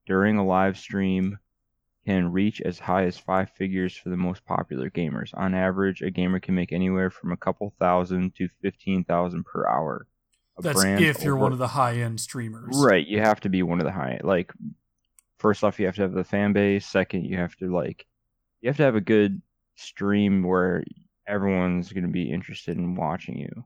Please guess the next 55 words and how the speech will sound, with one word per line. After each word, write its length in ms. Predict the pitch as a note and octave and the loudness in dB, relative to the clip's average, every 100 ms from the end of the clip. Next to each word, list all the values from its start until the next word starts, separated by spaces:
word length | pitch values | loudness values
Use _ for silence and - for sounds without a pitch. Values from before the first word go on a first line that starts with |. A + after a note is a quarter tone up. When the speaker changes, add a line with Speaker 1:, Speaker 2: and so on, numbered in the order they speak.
| _ | _
Speaker 2:
You 60 | F3+ | -2
have 80 | D#3 | 0
to 40 | |
be 80 | C#3+ | 0
consistent 640 | C3 - C#3+ A#2+ C3+ B2 | 0 0 0 0 -4 -4
too. 320 | C3+ A#2+ A2+ | -4 -4 -4
Like, 180 | C#3+ C#3 | -2 -2
if 120 | B2+ | 0
you're 100 | D#3 | -2
just 180 | C#3 - | 0 -2
randomly 480 | B2+ F#2+ F2+ F2+ C#3+ | 2 4 4 4 4
Speaker 1:
Yeah. 100 | C#3 | 4
Speaker 2:
on 200 | D3 C#3 | 2 0
whenever 240 | C3 C3 | -2 -2
you're 260 | B2+ B2 A#2+ _ | -2 -4 -4 _
normally 420 | D3 B2+ B2+ C#3 | -6 -4 -4 -4
gaming, 420 | C#3 D3 D3+ E3+ E3+ | -2 -2 -2 -4 -4
Speaker 1:
There's 200 | G2 F#2+ | -6 0
no 180 | G2 F#2+ | 2 4
way 220 | F#2 F#2 | 6 4
you 100 | F#2 | 2
can 140 | F#2+ | 0
do 100 | E2+ | -2
it. 200 | F2 - - | -2 -6 -4
Speaker 2:
there's 140 | C#3+ | 0
no 100 | C#3+ | 2
way 100 | C3 | 2
you 60 | B2 | 0
can. 100 | C#3 | 0
But 140 | C3 D3 | 2 2
if 80 | C#3+ | 2
you 60 | |
say, 300 | C3+ C#3+ B2+ - - - | 2 2 0 -6 -14 -2
"Hey, 300 | F#3 D#3 C#3 | -2 -2 -2
I'll 160 | D3 | -2
be 160 | C#3+ C#3+ | 0 0
on 300 | C#3+ C3+ C3 _ D#3 | 0 -2 -4 _ -4
every 260 | C#3 C3+ | -2 -2
single 440 | B2 D3 C3+ B2+ A#2 | -2 -2 -4 -4 2
Thursday 800 | G#3+ A3+ D3 C#3 C3 B2+ B2 - | 4 6 4 4 4 2 -2 -6
at 320 | C3+ - - | -8 -6 -6
this 220 | D3 B2 | -4 0
time," 580 | - G#3 E3+ D3+ C#3+ C#3 _ _ _ _ C#3+ | 4 4 4 0 -2 -6 _ _ _ _ -10
like 80 | |
the 60 | B2+ | 2
podcast, 600 | A3+ G3+ - A#2+ - - | 4 4 -4 -8 -10 -12
it 60 | D3 | -8
releases 380 | C#3 C3+ B2 B2 | -6 -4 -4 -4
every 160 | F3 | -2
single 220 | F#3+ G#3 G3+ | 0 0 0
Speaker 1:
Yeah. 80 | F#3+ | 2
Speaker 2:
Thursday 280 | G3 D#3+ D#3 | 2 2 2
in 60 | |
the 60 | E3+ | 2
morning. 360 | D3+ B2+ A2+ | 2 0 -4